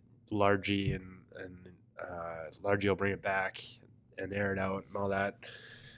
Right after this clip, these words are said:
And Brad kinda just kept on questioning it. Like,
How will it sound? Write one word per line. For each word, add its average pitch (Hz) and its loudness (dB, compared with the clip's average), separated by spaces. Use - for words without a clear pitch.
And 104 0
Brad 117 12
kinda 110 10
just - 2
kept 117 6
on 107 8
questioning 107 6
it. 87 -6
Like, 90 -6